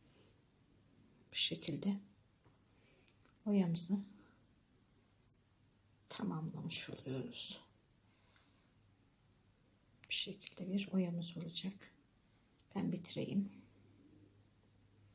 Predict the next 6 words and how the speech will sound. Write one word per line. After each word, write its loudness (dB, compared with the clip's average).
Evet 0
arkadaşlar, -2
oyamızı 4
bu -16
şekilde -4
tamamladık. -4